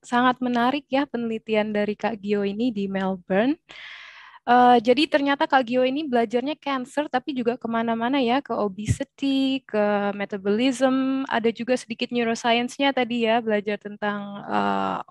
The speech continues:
otak dan, eh, neuron ya.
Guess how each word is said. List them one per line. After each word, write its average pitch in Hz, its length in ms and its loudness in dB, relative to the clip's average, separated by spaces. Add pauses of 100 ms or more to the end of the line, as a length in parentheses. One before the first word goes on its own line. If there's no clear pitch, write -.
otak 208 640 2
dan, 196 400 -6 (480)
eh, - 640 0
neuron 214 640 4
ya. 208 240 2